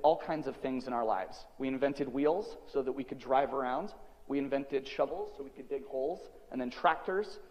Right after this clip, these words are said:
so that we could build roads, right? We do things to create more efficiencies. Why can't we create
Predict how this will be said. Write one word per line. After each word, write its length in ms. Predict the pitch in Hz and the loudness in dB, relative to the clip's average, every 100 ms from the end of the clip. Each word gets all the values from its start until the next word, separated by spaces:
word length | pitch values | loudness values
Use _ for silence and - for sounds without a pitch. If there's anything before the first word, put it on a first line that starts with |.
| - - | -12 -4
so 80 | |
that 100 | 131 | -2
we 100 | 139 | -2
could 180 | 139 127 | -6 0
build 220 | 135 127 | 0 2
roads, 420 | 127 120 101 - - | 2 2 0 -6 -6
right? 220 | 117 147 - | -2 -2 -4
We 100 | 139 | -8
do 200 | 131 180 | -4 -4
things 320 | - 156 143 - | -2 -4 -4 -6
to 60 | 117 | -12
create 320 | - 143 139 | -4 -2 0
more 140 | 127 | -2
efficiencies. 680 | 123 139 - 120 - 92 - - - - - 120 | 0 -2 -2 -6 -8 -12 -12 -16 -18 -20 -16 4
Why 200 | 143 226 | 6 6
can't 340 | - 214 156 | 4 -2 0
we 140 | 165 | -2
create 380 | 156 - 151 143 | -4 2 6 6